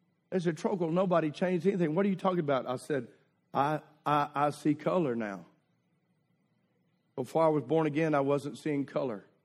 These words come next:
I got born again, and my physical sight changed."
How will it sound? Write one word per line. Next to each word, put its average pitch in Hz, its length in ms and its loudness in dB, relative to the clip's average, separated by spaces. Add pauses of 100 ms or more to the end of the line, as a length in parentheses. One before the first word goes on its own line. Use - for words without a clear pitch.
(520)
I - 60 -2
got 151 200 0
born 165 220 2
again, 147 380 0
and 123 180 -2
my 131 160 0 (160)
physical 175 480 2
sight 139 500 -6
changed." 110 540 -8